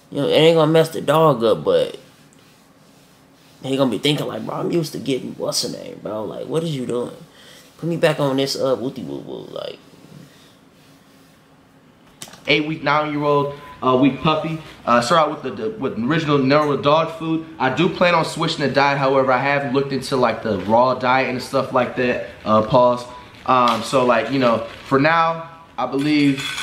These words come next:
Speaker 2: this is gonna do my man Louis just right. Yeah, look at him, look at him, look at him. He in the cut.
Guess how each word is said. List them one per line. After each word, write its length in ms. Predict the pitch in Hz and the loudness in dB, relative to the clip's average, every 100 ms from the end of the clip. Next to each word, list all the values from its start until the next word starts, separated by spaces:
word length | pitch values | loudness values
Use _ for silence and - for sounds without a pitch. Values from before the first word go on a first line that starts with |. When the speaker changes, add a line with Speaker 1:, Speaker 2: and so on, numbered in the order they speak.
| - - - - - - - | -6 -6 -8 -10 -14 -12 -2
Speaker 2:
this 180 | 127 127 | 0 0
is 40 | 131 | 2
gonna 220 | 131 117 | 2 2
do 300 | 123 139 135 | 4 4 6
my 140 | 123 | 4
man 320 | 123 131 123 | 2 2 4
Louis 180 | 127 131 | 6 6
just 380 | 110 127 131 131 | 4 2 0 2
right. 360 | 131 151 147 - | 2 2 0 0
Yeah, 1000 | 117 143 180 180 170 165 156 147 139 147 | 2 4 6 4 2 2 2 4 2 0
look 100 | 180 | 0
at 60 | |
him, 100 | 156 | 0
look 100 | 160 | 0
at 60 | 160 | 0
him, 100 | 151 | 0
look 100 | 151 | 0
at 80 | 139 | 0
him. 100 | 123 | 0
He 120 | 156 | 0
in 60 | 147 | 0
the 100 | 135 | -2
cut. 420 | - 156 - | 2 2 2